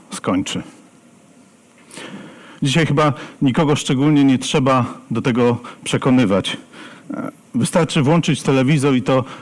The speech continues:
e, na dowolną stację, żeby się o tym przekonać. Chociaż myślę, że tak naprawdę, e, nie trzeba nawet włączać telewizji, e, dlatego że każdy z nas na swój sposób odczuwa i doświadcza tego wszystkiego, co się dzieje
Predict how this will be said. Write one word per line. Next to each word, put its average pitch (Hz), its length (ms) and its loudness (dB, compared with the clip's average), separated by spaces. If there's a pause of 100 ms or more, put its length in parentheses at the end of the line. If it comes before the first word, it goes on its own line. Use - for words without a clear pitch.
(140)
e, 120 260 2 (200)
na 139 120 2
dowolną 147 460 4 (160)
stację, 131 480 0
żeby 113 200 0
się 135 180 0
o 110 60 -2
tym 123 260 2 (540)
przekonać. 113 580 0 (840)
Chociaż 156 160 -2
myślę, 170 320 2
że 143 100 2
tak 147 240 0
naprawdę, 143 480 2 (280)
e, 135 220 2
nie 135 160 4
trzeba 147 280 2
nawet 135 360 2 (220)
włączać 156 500 0 (300)
telewizji, 123 720 2 (560)
e, 127 240 2
dlatego 123 380 0
że 123 120 0
każdy 139 460 0
z 120 60 -2
nas 139 260 2
na 135 100 2
swój 139 220 -4
sposób 143 420 -4
odczuwa 131 460 0
i 120 80 2
doświadcza 127 540 -2
tego 120 200 -2
wszystkiego, 135 500 -2
co 131 120 -8
się 139 140 -4
dzieje 117 340 2